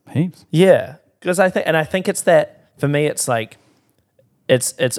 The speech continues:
Speaker 2: all there and so close. I think there's the, like, how it's presented and all the sounds. It's just
Speaker 1: Mm.
Speaker 2: really, it's really well done.
Speaker 1: It w-, it was really nice having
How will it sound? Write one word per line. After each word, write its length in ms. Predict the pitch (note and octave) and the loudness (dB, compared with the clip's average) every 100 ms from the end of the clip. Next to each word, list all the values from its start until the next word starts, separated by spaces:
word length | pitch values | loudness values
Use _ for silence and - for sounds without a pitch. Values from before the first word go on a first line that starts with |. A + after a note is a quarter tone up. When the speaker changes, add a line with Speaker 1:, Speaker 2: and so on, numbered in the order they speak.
| - | -6
Speaker 2:
all 760 | C#3+ C#3+ C#3 C#3 C3+ C3 B2+ - _ _ _ _ _ _ _ _ _ _ _ _ _ | -2 0 0 0 0 -2 -6 -12 _ _ _ _ _ _ _ _ _ _ _ _ _
there 380 | F#3+ A#2+ C3+ C#3 | -8 0 4 6
and 220 | B2+ A#2+ | 4 0
so 240 | - C3 A#2+ | -2 -2 -2
close. 840 | - - A#2+ A#2 G#2+ A2 - - - _ | -6 -10 -4 -2 -4 -6 -10 -12 -18 _
I 140 | - A#2 | -2 0
think 220 | B2+ A2+ | -2 -2
there's 200 | A#2+ A#2 | -4 -2
the, 160 | B2 A#2 | -2 0
like, 280 | A2+ A2+ | 0 -2
how 240 | B2+ B2 B2 | -4 0 0
it's 100 | B2 | -2
presented 720 | - B2 A#2 A#2+ A#2 A2+ G#2+ | -6 -6 -4 -6 -6 -8 -8
and 200 | - A#2+ | -8 -6
all 80 | A2 | -6
the 60 | A2 | -6
sounds. 260 | G#2+ G#2+ | -6 -4
It's 160 | A#2 A#2 | 0 2
just 180 | G#2 A2+ | 2 0
Speaker 1:
Mm. 80 | |
Speaker 2:
really, 480 | C3+ D#3 C3+ A2 G#2+ - | 0 2 2 -2 -8 -10
it's 160 | B2+ | -8
really 380 | C#3+ D3+ D3+ C3 | -2 2 4 2
well 180 | A2 G#2 | 0 -2
done. 360 | G#2 G2 F#2 - - | -2 -4 -6 -6 2
Speaker 1:
It 40 | |
w-, 200 | C3 C#3 | 4 4
it 40 | C3 | 4
was 260 | C3+ B2+ | 2 2
really 260 | B2+ C#3 C#3 | 0 2 2
nice 320 | B2 A#2 A2+ | 2 2 0
having 480 | - A2 A2 A2 G#2+ | -4 -6 -4 -4 -6